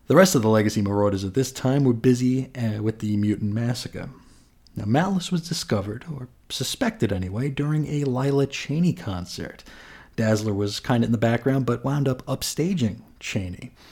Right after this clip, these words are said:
And, uh, it's worth noting here that Dazzler was also wearing a very fashionable neck choker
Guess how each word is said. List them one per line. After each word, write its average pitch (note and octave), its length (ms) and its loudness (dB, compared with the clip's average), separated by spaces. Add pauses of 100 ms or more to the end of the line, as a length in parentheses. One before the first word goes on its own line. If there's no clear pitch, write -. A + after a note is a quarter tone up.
(500)
And, G#2 240 -2
uh, G2+ 220 -6
it's - 180 -14
worth G#2+ 200 -2
noting G2+ 320 2
here A2 140 2
that A2+ 180 0
Dazzler G2+ 320 -4
was G#2 160 -2
also G2 240 -2
wearing G2+ 300 -4
a G#2 80 0
very A#2+ 300 0
fashionable C3 960 -2
neck C3+ 260 -4
choker D3 540 -2